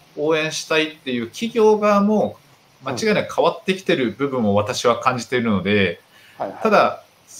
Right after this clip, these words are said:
Speaker 1: 企業が動いても、やっぱり生産者一人では絶対対応できなかったりもしますよね、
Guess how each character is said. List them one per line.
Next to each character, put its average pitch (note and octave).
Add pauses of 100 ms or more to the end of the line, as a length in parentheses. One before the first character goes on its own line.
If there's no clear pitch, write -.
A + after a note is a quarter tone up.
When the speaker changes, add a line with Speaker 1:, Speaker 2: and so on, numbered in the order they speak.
Speaker 1:
企 A3+
業 G#3
が C3+
動 C3+
い C#3+
て G#2
も、 G2
や B2+
っ -
ぱ A#2+
り G2
生 F3+
産 F#3+
者 C3
一 G#2+
人 F3
で B2
は G#2
絶 G#2
対 B2
対 C3+
応 C3+
で B2+
き D#3
な C#3+
か A2+
っ G#2
た G2
り F2
も E2+
し -
ま G2
す G2+
よ E2
ね、 G2+